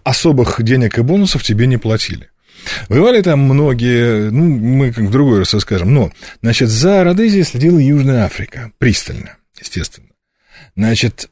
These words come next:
а, и в юар была очень двойственная позиция в отношении Родезии. С одной стороны, им помогали, ну, потому что всё-таки белые, а в юар боялись именно чёрного наступления. Для них это был какой-то хтонический ужас. С другой стороны, в юар власти сидели не дураки, они понимали, что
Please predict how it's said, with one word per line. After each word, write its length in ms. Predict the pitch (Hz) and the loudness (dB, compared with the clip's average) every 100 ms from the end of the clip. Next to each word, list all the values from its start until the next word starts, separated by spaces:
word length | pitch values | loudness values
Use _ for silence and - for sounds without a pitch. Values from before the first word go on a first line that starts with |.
| - | -6
а, 220 | 120 123 120 | -2 0 0
и 160 | 123 | 0
в 20 | |
юар 240 | 110 196 226 | 2 2 4
была 160 | 180 | 2
очень 220 | 175 - 117 | 2 0 0
двойственная 400 | 147 160 123 101 | 2 2 0 0
позиция 480 | 110 117 139 - | 0 0 0 -2
в 40 | 92 | -2
отношении 460 | 87 95 - 95 | -2 -4 -2 -2
Родезии. 240 | 92 87 - | -2 -2 0
С 40 | |
одной 180 | 143 214 | 0 2
стороны, 240 | - 135 | 0 0
им 140 | 143 120 | 2 2
помогали, 420 | 113 120 104 98 | 0 0 0 0
ну, 80 | 143 | 0
потому 240 | 139 135 | 0 -2
что 100 | 110 | -2
всё-таки 300 | 101 113 - | -4 -6 -4
белые, 600 | 110 180 208 175 151 120 85 | 0 2 2 2 2 0 -2
а 240 | 104 104 | 0 0
в 120 | 95 | 0
юар 340 | 90 123 151 139 | 0 2 2 2
боялись 640 | 101 117 135 147 120 - | 0 0 2 2 0 0
именно 200 | 110 104 | 0 0
чёрного 480 | - 135 127 110 107 | 0 2 2 2 2
наступления. 580 | 104 95 - - 101 76 | 0 -2 -8 -6 -4 -4
Для 120 | 85 | -2
них 180 | 117 - | -2 -2
это 120 | - | -6
был 200 | 104 98 - - - _ | -4 -4 -6 -20 -20 _
какой-то 240 | - 104 95 | -6 -4 -2
хтонический 680 | - 117 127 127 - - 101 | -2 0 0 0 -4 -4 -4
ужас. 400 | 76 - - - _ _ _ _ | -4 -10 -16 -18 _ _ _ _
С 80 | 98 | -2
другой 300 | 110 165 262 | 0 2 2
стороны, 640 | - 196 196 196 190 170 | 0 0 2 2 2 0
в 320 | 143 175 143 131 | -4 -8 -2 2
юар 240 | 147 151 | 2 2
власти 320 | 147 139 135 | 2 0 0
сидели 380 | 123 135 135 123 | -2 0 2 2
не 40 | |
дураки, 360 | 113 123 139 233 | 2 0 0 0
они 200 | 208 156 | 2 2
понимали, 560 | - 135 151 165 160 135 | 0 0 2 2 2 0
что 1000 | - - - - 139 139 135 135 123 | -2 -6 -8 0 2 4 4 2 0